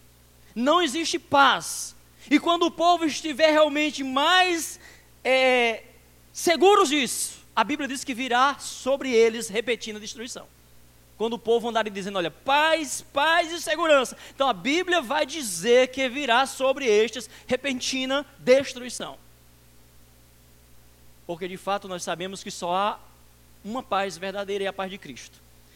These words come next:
E Cristo disse, "Eu deixo-vos a paz, a minha paz vos dou, não vos-la dou como o mundo dá."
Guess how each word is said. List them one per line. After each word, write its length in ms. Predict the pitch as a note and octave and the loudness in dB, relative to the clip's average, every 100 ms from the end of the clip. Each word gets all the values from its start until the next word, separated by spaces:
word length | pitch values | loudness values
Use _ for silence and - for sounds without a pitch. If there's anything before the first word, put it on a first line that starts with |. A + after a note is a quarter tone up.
| - | -12
E 100 | F#3+ | -10
Cristo 280 | G3 F3+ G3 | -8 -10 -12
disse, 300 | E3 F#3+ - | -10 -10 -8
"Eu 60 | F3 | -6
deixo-vos 500 | E3 - G#3+ G#3 G#3 | -6 -8 -10 -10 -6
a 120 | F#3 | -6
paz, 300 | - G#3+ G3+ | -2 -2 -2
a 60 | F3 | -6
minha 180 | G#3+ | -6
paz 280 | - G3 G#3+ | -4 -4 -4
vos 180 | F3 C4+ | -8 -8
dou, 200 | G3+ G3+ | -2 -2
não 320 | G3+ B3+ G4 | 2 4 4
vos-la 320 | D#4+ G4 F#4 | 2 0 0
dou 340 | E4 A#3+ B3 C4+ - - | 2 2 2 0 -12 -2
como 220 | B3 B3+ | -2 0
o 40 | |
mundo 280 | A3 A3+ A#3 | -6 -8 -8
dá." 160 | D3+ | -10